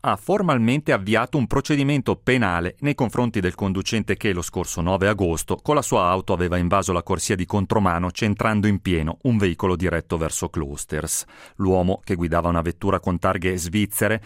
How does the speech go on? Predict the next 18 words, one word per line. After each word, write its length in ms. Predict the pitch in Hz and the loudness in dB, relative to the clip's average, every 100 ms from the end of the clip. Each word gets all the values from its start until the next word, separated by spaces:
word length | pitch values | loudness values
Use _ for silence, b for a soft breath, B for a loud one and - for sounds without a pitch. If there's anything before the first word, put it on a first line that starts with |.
| B | B
è 120 | - | -6
accusato 480 | - 151 113 104 117 | -2 0 2 0 2
di 100 | 101 | 2
omicidio 520 | 104 104 - 90 104 | 2 2 0 0 0
colposo, 720 | - 107 - 95 85 98 - - | 2 0 2 0 2 0 -4 0
oltre 380 | 147 110 98 - | 2 2 0 -4
ad 220 | - 87 | -2 0
altri 320 | 107 107 98 | 0 0 0
reati 340 | 95 101 101 92 | 2 2 0 -4
correlati 680 | 98 92 104 95 78 - 90 | 0 2 2 2 -2 -6 -4
come 240 | 95 87 | -2 0
l'infrazione 560 | 90 85 98 - 101 101 | 0 -2 -4 0 0 2
grave 380 | 90 71 76 - | 0 -2 -6 -2
alle 240 | 123 104 | 0 2
norme 400 | 90 82 85 90 | 2 0 0 -4
della 240 | - 107 95 | -2 0 0
circolazione 560 | - - 85 - 73 | -2 0 -2 -2 -4
stradale. 640 | 76 - 92 85 78 82 | -4 -2 0 0 -2 -4